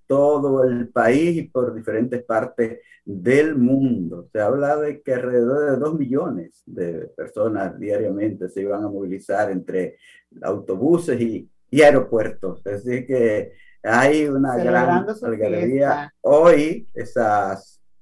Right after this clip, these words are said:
Speaker 1: colonias que le dieron la, la independencia, que crearon a ese, a ese país, Pastora,
Speaker 2: Benjamin
Speaker 1: ¿eh?
Speaker 2: Franklin,
Speaker 1: Benjamin.
Speaker 2: hay que me recordaron,
Speaker 1: Ah,
Speaker 2: a
Speaker 1: Benjamin
Speaker 2: George
Speaker 1: Franklin,
Speaker 2: Washington,
Speaker 1: a George
Speaker 2: a Thomas
Speaker 1: Washington,
Speaker 2: Jefferson,
Speaker 1: Thomas Jefferson.
Speaker 2: eh, John Adams,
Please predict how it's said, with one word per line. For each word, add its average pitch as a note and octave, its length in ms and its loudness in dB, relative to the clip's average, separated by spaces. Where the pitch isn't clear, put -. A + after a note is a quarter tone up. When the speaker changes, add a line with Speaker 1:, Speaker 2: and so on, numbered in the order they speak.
Speaker 1:
colonias C3 880 2
que G2+ 280 -2
le F#2+ 160 -4
dieron A2 420 -2
la, F2 420 -6
la G#2+ 220 0
independencia, A2 1200 -2
que A#2 140 -6
crearon C3+ 480 6
a A#2 100 2
ese, A#2 500 0
a A2 120 2
ese A2+ 240 -2
país, A#2 460 0
Pastora, F#3 220 0
Speaker 2:
Benjamin F3+ 440 4
Speaker 1:
¿eh? - 60 -12
Speaker 2:
Franklin, A3 840 -2
Speaker 1:
Benjamin. G3+ 200 -6
Speaker 2:
hay F3+ 140 0
que F3 80 -2
me F3 160 -2
recordaron, E3 640 -2
Speaker 1:
Ah, - 160 2
Speaker 2:
a - 20 2
Speaker 1:
Benjamin E3+ 320 0
Speaker 2:
George E3+ 240 2
Speaker 1:
Franklin, A3 640 2
Speaker 2:
Washington, G#3 80 2
Speaker 1:
a G3+ 140 -4
George F3 180 -2
Speaker 2:
a D#3 540 2
Thomas F3+ 280 2
Speaker 1:
Washington, F3 120 -2
Speaker 2:
Jefferson, G#3+ 520 -2
Speaker 1:
Thomas G#3 300 0
Jefferson. C3+ 640 -6
Speaker 2:
eh, E3 500 -2
John E3+ 380 0
Adams, F#3 580 -2